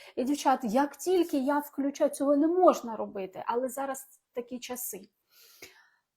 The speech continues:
Як тільки я включаю, е, телефон, И на меня вот реально такой вот информационный шум, так, как, знаете, як в фильмах ужасов, когда на тебя кто-то дышит, и ты такой, а-а-а,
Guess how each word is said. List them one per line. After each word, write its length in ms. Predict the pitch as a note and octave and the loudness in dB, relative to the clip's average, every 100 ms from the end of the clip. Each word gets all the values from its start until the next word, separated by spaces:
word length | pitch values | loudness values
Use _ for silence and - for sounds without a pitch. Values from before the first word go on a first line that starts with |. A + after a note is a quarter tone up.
| _ - | _ 0
Як 220 | D4+ E4 | 2 2
тільки 280 | F4+ D#4 C4+ | 0 0 2
я 140 | C4+ | 2
включаю, 880 | C4 - D4+ D4+ - D4+ C4+ B3 A#3 | 0 0 0 0 0 0 2 6 6
е, 1000 | A#3 - C4 B3+ B3 A#3 A3+ A3 A3 G#3+ | 6 4 4 4 4 2 2 2 0 -2
телефон, 680 | - C4+ C#4+ - F#4+ A4 A4+ - _ _ _ _ _ _ _ _ _ _ _ _ | -4 -2 -2 -2 -2 -2 -2 -8 _ _ _ _ _ _ _ _ _ _ _ _
И 80 | C4 | 2
на 160 | C4 C#4+ | 4 6
меня 360 | D4+ D#4+ F4 | 6 6 6
вот 200 | C4+ C4+ | 6 4
реально 440 | C4+ D4+ D#4 C#4+ B3+ | 4 4 4 2 0
такой 160 | B3 | -2
вот 120 | B3+ C4 C#4+ | 2 4 4
информационный 960 | C#4 C4+ C#4 C4+ C#4+ - D4 D4+ C#4 C#4+ | 2 0 -2 -2 -2 -2 -2 2 2 0
шум, 360 | - - C4 | -2 -2 -2
так, 140 | A3 - C#4+ D4+ G#4 F#4+ E4 C#4 A#3+ - - | -4 -10 -14 -6 -2 0 0 -2 -6 -12 -10
как, 120 | B3+ | -2
знаете, 260 | B3+ E4 B3+ | 2 2 2
як 160 | A#3 | -2
в 40 | A#3 | -2
фильмах 400 | C#4 B3 B3 - | -6 -4 -4 -4
ужасов, 360 | A#3+ A#3+ A3 - | -4 -4 -6 -10
когда 200 | A3 A3 | -8 -8
на 120 | A3 | -8
тебя 140 | A3+ | -8
кто-то 320 | A3 A3+ A3+ | -4 -4 -2
дышит, 360 | A3+ D4 C4 B3 | -2 -2 -4 -6
и 40 | B3+ | -10
ты 100 | C#4+ | -12
такой, 240 | C#4 - | 0 6
а-а-а, 760 | E4+ F4 E4 D#4+ E4 D#4+ D#4+ | 6 8 8 8 4 0 -2